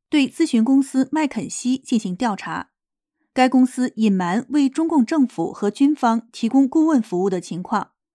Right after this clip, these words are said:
涉嫌违反联邦法律。根据美国众议院对中共特别委员会发布的一份声明，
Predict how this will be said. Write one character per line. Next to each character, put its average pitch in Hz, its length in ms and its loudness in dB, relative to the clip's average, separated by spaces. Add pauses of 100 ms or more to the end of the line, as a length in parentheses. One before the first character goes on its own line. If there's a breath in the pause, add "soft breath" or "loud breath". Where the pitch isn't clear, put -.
(120)
涉 - 180 0
嫌 247 220 4
违 220 180 0
反 240 240 -4
联 196 160 -4
邦 269 200 0
法 202 180 -6
律。 202 300 -8 (600)
根 330 140 0
据 330 140 2
美 226 120 4
国 208 160 2
众 302 200 0
议 247 140 4
院 220 300 0
对 254 200 2
中 311 160 0
共 294 100 2
特 254 160 -4
别 220 140 0
委 202 120 -2
员 170 160 -6
会 254 200 -2
发 214 180 -4
布 220 80 -6
的 196 100 -4
一 175 120 -6
份 202 180 -4
声 226 180 -2
明， 175 300 -4